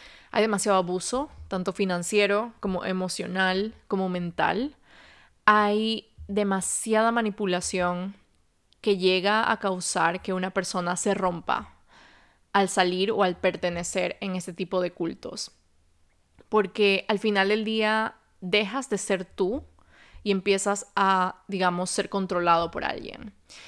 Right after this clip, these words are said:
Y esto no es fácil de contarlo. Esto no es fácil para mí de contarlo. Esto me ha llevado literalmente muchísimo tiempo de terapia, de llegar a un punto en que yo puedo hablar de este tema,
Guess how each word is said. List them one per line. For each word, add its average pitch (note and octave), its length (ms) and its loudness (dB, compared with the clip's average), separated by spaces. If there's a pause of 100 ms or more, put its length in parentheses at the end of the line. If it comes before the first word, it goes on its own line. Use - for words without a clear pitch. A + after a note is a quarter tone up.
(440)
Y G#3+ 440 -2 (160)
esto C#4+ 340 0
no A#3 240 2
es G#3 180 -6
fácil F#3 380 -2
de F3+ 80 -8
contarlo. - 600 -6
Esto A#3+ 180 -4
no D#4+ 60 0
es D4+ 40 -2
fácil D4+ 240 -2
para G#3+ 180 2
mí F3+ 220 -4
de A3+ 100 0
contarlo. C#4+ 720 -2
Esto G#3+ 240 -6
me B3 80 -2
ha B3 40 0
llevado G#3+ 840 0 (440)
literalmente G#3 800 0 (280)
muchísimo C4+ 720 -2
tiempo G3 640 -6 (340)
de G3+ 140 0
terapia, A3+ 640 -4 (440)
de G3+ 680 0
llegar G3 360 4
a C4 40 2
un C#4 80 0
punto A#3+ 260 -2
en B3+ 80 -2
que F#3+ 120 -2
yo F#3 80 2
puedo A#3 200 2
hablar F3+ 360 2
de G#3+ 60 -4
este - 120 -8
tema, F3+ 400 -6